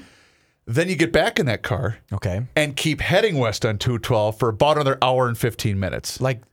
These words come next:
Speaker 2: that's Southwest Minnesota. That's
Speaker 1: That's,
Speaker 2: like, yeah.
Speaker 1: that's where Gibbon is,
Speaker 2: Okay, way out
Speaker 1: basically.
Speaker 2: there. Yeah.
Speaker 1: And so they decided to host, I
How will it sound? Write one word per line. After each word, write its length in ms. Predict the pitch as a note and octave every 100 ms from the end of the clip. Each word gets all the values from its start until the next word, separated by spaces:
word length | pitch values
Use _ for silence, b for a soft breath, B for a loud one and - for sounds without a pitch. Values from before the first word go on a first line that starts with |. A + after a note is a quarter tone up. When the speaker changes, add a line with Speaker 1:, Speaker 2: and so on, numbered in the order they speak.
| _
Speaker 2:
that's 220 | A#2 D3
Southwest 420 | - C3 A2+ A2 A2+
Minnesota. 360 | F#2+ G3 G#3+
That's 120 | F#2+ C#3 D#3
Speaker 1:
That's, 20 |
Speaker 2:
like, 260 | A2 - - -
yeah. 200 | G2+ A#2+
Speaker 1:
that's 320 | - D3+ D#3
where 120 | D#3+ C3+
Gibbon 300 | A#2+ G2+ G2
is, 40 | A2 F#2+
Speaker 2:
Okay, 80 | D#2+
way 180 | A2 G#2
out 40 |
Speaker 1:
basically. 360 | D#2+ G#2 F2+ D#2+
Speaker 2:
there. 100 | -
Yeah. 40 | - B _
Speaker 1:
And 180 | C#3+ C3+
so 160 | - C3+
they 140 | C3
decided 420 | C#3+ - C#3+ C3+
to 40 | C3
host, 460 | B2 A2+ B2 - -
I 140 | G#2